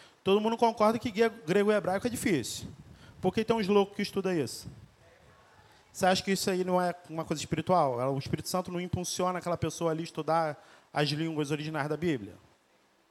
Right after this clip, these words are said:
É doideira. Como eu tava falando, se eu fosse,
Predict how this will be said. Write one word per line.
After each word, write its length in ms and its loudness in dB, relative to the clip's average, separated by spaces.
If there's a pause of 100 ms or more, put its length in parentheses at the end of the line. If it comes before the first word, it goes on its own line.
(440)
É 80 -4
doideira. 640 4 (640)
Como 120 0
eu 40 -4
tava 140 4
falando, 300 2
se 120 0
eu 80 2
fosse, 580 0